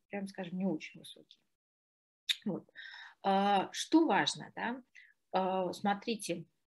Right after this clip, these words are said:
есть несколько источников информации. Ну, вот управляем мы, а, руководим,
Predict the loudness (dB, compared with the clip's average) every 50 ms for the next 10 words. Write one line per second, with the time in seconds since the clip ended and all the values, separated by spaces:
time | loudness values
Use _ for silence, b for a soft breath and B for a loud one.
0 | _ _ _ _ _ _ _ -10 -10 -8 -6 -4 -4 -2 -2 -4 -6 -8 -14 -20
1 | -18 _ -6 -4 0 2 2 4 2 2 0 -4 -6 -8 -6 -6 -8 -8 -8 -12
2 | -16 -14 -6 -6 -6 -4 -4 -8 -8 -10 -12 -10 -8 -10 -10 -6 -6 -6 -6 -6
3 | -10 -12 -12 -14 -14 -10 -6 -4 -4 -4 -4 -8 -12 -16 _ -16 -14 -8 -4 -4
4 | -2 -2 -2 0 0 0 0 0 -2 -2 -4 -4 -4 -2 -4 -4 -4 -4 -4 -2
5 | -2 -2 -2 -4 -6 -4 -4 -2 -2 -2 -2 -4 -6 -8 -8 -8 -8 -8 -8 -8
6 | -8 -8 -8 -8 -6 -6 -6 -4 -4 -6 -6